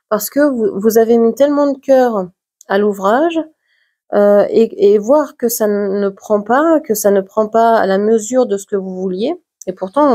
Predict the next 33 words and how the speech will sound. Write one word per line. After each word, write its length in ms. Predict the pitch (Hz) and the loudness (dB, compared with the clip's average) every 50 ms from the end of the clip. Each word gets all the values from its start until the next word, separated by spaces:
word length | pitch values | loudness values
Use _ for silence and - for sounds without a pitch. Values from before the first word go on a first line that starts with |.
| 202 185 175 - - | 2 0 0 -2 -2
on, 80 | 196 | -4
on 40 | 190 | -2
voit 180 | 190 220 220 220 | 0 0 -2 -2
qu'il 220 | - - 190 185 | -2 -2 0 0
y 60 | 180 | 0
a, 40 | 170 | 0
il 120 | - 175 | 0 0
y 40 | 180 | 0
a 40 | 175 | 0
des 100 | 175 175 | 0 0
ressources, 460 | 175 180 185 190 - - 330 339 - | -2 -2 -4 -6 -4 -8 -8 -8 -6
il 60 | - | -8
y 20 | 185 | -6
a 40 | 165 | -6
des 100 | 170 - | -6 -6
choses, 260 | - - 311 311 311 | -6 -6 -6 -4 -4
mais 140 | 214 208 - _ _ _ _ _ _ _ _ _ _ - | -6 -6 -6 _ _ _ _ _ _ _ _ _ _ -10
vous 340 | 202 214 240 262 269 262 269 | -4 0 2 2 4 4 2
avez, 380 | 247 240 254 254 240 - - | 2 2 2 2 2 2 0
vous, 520 | 220 233 220 233 247 247 202 - - 214 214 | -2 -6 -6 -4 -4 -4 -4 -4 -6 -8 -6
vous 160 | 226 226 233 | -4 0 2
avez, 300 | 233 233 247 247 226 196 202 190 _ _ _ _ _ _ _ 226 196 | 2 4 4 2 2 0 -2 -10 _ _ _ _ _ _ _ _ -10
vous 240 | 185 180 185 185 | -6 -6 -4 -2
avez 120 | 202 208 220 | 0 -2 0
beau 180 | 208 226 240 | 0 2 2
avoir 440 | 220 208 202 208 214 220 214 208 202 | 2 2 0 -2 -2 -2 0 0 -2
les 140 | 190 175 175 | -4 -6 -4
capacités, 680 | - 202 208 - 214 208 - - 202 - - 220 214 202 | -4 -6 -4 -4 -6 -6 -6 -12 -14 -16 -4 -4 -2 0
les 180 | 185 185 190 | 0 0 -2
dons, 280 | 170 190 208 214 208 202 _ _ _ _ _ _ _ _ _ _ _ _ _ _ - - | 0 0 -2 -2 -2 -4 _ _ _ _ _ _ _ _ _ _ _ _ _ _ -8 -2
les 160 | 196 190 190 | 2 2 2
ressources 480 | 185 220 233 - - 247 240 247 - 226 | 4 2 0 0 0 -2 -4 -4 -2 -4
nécessaires, 680 | 202 196 - 202 190 - - 254 262 302 311 285 | -4 -2 -2 -4 -4 -2 -2 0 0 0 0 -2